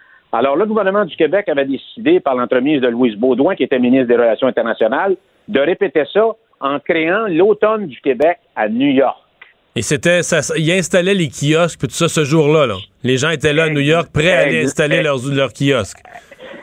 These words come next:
Speaker 1: Le site du Soleil. Alors, l'événement, le, l'événement du Québec avec le site du Soleil, avec, euh, la panoplie de politiciens que je vais te nommer tantôt, devait être là le douze. Et on devait être présent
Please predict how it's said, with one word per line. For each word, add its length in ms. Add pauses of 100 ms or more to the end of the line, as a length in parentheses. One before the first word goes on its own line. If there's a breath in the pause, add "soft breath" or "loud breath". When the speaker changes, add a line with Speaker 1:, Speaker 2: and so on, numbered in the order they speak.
Speaker 1:
Le 200
site 220
du 120
Soleil. 240
Alors, 240
l'événement, 760 (140)
le, 320
l'événement 680
du 280
Québec 500
avec 260
le 120 (160)
site 200
du 100 (100)
Soleil, 520
avec, 300 (140)
euh, 180 (500 soft breath)
la 140
panoplie 520
de 60
politiciens 720
que 140
je 80
vais 120
te 100
nommer 300
tantôt, 420
devait 280
être 80
là 120
le 80
douze. 480 (440 soft breath)
Et 100
on 120
devait 220
être 140
présent 500